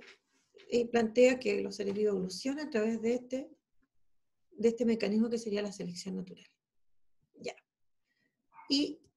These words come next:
nos vamos a la última. Los órganos homólogos son aquellos que presentan un parecido en su estructura,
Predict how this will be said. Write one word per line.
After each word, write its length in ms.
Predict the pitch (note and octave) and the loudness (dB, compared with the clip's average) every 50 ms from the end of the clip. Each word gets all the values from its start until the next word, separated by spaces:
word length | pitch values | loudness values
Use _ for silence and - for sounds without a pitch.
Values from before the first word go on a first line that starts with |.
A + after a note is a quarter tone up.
| _ - | _ -4
nos 180 | A3 G#3+ G3+ | -2 -2 0
vamos 480 | F#3+ G#3+ A3 A3 A3+ A#3 B3 A#3+ B3 - - _ _ _ _ _ _ _ _ _ _ _ _ _ - - _ _ _ _ _ _ _ - | 0 2 2 2 2 2 0 -2 -6 -10 -18 _ _ _ _ _ _ _ _ _ _ _ _ _ -20 -20 _ _ _ _ _ _ _ -12
a 100 | F#3+ F#3+ | -8 -8
la 160 | F3+ F3+ F3+ F#3 | -6 -6 -6 -4
última. 580 | G3 A3+ A#3 - - B3+ B3+ C#4 D4 D#4 F#4+ - - _ _ _ _ _ _ _ _ _ _ _ _ _ _ _ _ _ _ _ _ _ _ _ _ _ _ - - - - - - - - - - - - - | -4 -6 -6 -6 -6 -6 -4 -4 -4 -6 -6 -10 -14 _ _ _ _ _ _ _ _ _ _ _ _ _ _ _ _ _ _ _ _ _ _ _ _ _ _ -20 -20 -20 -20 -20 -20 -20 -20 -20 -20 -8 0 2
Los 180 | C4 B3+ - | 2 4 6
órganos 400 | F4 F4 F#4 F#4+ F#4 F4 E4 E4 | 6 6 6 6 6 4 2 0
homólogos 640 | D#4 D#4+ E4 F4+ F4+ D#4 A#3+ G#3+ G3 G#3 A#3+ A#3 - | 0 2 4 4 6 6 6 6 6 6 4 2 2
son 100 | C4+ C4 | -2 -2
aquellos 380 | C4 A#3 - C#4 D4 D#4+ D#4 D#4 | -2 -2 2 2 2 2 2 0
que 100 | D#4 B3 | -2 -2
presentan 640 | B3+ C4+ - - C#4 C#4 C#4+ C#4 - - D4+ D4+ | -2 -4 -4 -4 -2 -2 -4 -4 -6 -6 -4 -2
un 160 | C#4+ C4 B3 B3 | -2 -2 0 2
parecido 840 | A#3+ A3 A3 A3 A3 - - C4 C4 B3+ C4 C#4+ D4 D4 - - _ - | 2 2 2 0 -2 -4 -4 -2 0 2 2 2 2 0 -4 -8 _ -4
en 120 | G#3+ G#3+ | -4 -4
su 140 | G#3+ - B3+ | -4 -4 -6
estructura, 760 | B3 B3+ - D4+ D4 - - C#4 C#4 C4+ B3+ C#4+ D4 D4 D4 | -8 -6 -8 -8 -8 -8 -6 -4 -4 -2 -2 -2 -2 -4 -6